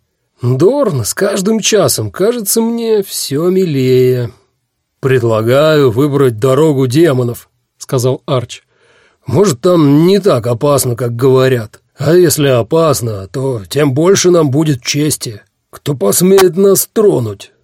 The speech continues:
У Дринка меч, у меня молот. Такого ни один демон не переварит». «А что, если Дейенерис умрет, не дождавшись нас?» — возразил Квентин.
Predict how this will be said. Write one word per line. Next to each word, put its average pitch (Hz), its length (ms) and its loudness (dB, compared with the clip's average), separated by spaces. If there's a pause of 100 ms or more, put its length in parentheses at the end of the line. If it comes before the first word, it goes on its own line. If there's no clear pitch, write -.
(160)
У 139 140 -6
Дринка 151 460 0
меч, 131 600 0 (120)
у 175 100 2
меня 202 360 2
молот. 139 680 0 (280)
Такого 143 520 0
ни 143 140 4
один 143 480 2
демон 135 400 0
не 120 100 -4
переварит». 127 720 -2 (1160)
«А 139 80 -8
что, 277 160 -4
если 208 200 -2
Дейенерис 180 560 2
умрет, 160 460 0
не 151 100 -2
дождавшись 147 600 -4
нас?» — 147 360 -4 (200)
возразил 120 480 -2
Квентин. 123 480 -2